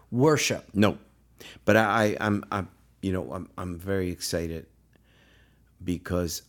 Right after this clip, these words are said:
Speaker 2: I, I see, like, people now waking up,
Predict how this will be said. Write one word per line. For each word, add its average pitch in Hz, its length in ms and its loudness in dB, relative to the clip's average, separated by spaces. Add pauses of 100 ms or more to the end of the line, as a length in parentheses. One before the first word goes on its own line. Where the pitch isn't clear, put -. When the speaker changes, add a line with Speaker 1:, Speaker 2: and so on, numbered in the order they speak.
Speaker 2:
I, 85 400 -4 (1080)
I 87 160 -12
see, 92 580 -4 (100)
like, 80 580 -12 (500)
people - 440 -8
now 78 260 -12 (320)
waking 80 440 -6
up, 117 200 -4